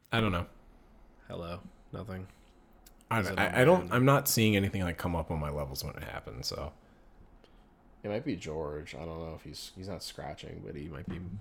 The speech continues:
Speaker 2: I don't know, dude.
Speaker 1: I don't know.
Speaker 2: Um, it's not.
Speaker 1: Um,
Speaker 2: Oh, okay.
Speaker 1: hmm.
Speaker 2: Um,
Speaker 1: Do you think, uh, it's that?
Speaker 2: It's this?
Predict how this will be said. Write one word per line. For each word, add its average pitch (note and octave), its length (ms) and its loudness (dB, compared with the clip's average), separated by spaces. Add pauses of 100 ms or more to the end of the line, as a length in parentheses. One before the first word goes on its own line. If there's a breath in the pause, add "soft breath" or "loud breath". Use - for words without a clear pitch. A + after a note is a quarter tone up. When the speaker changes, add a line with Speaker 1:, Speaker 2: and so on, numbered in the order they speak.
(1700 loud breath)
Speaker 2:
I - 60 0
don't - 120 -4
know, - 60 -6 (140)
dude. - 840 -6
Speaker 1:
I - 40 -2
don't - 20 0
know. F#2+ 360 2
Speaker 2:
Um, E2+ 240 -4 (640 loud breath)
it's - 180 -4
not. G2+ 180 2
Speaker 1:
Um, G#2+ 380 6 (1400 soft breath)
Speaker 2:
Oh, - 40 -14 (220)
okay. - 160 -16 (480 soft breath)
Speaker 1:
hmm. - 40 2
Speaker 2:
Um, F#2 420 2 (1300 soft breath)
Speaker 1:
Do D3 120 2
you D3 100 4
think, E3+ 420 4
uh, C3+ 560 12 (2000 loud breath)
it's G#2 160 -2
that? F#2 360 0 (800)
Speaker 2:
It's - 160 -4
this? G2+ 500 0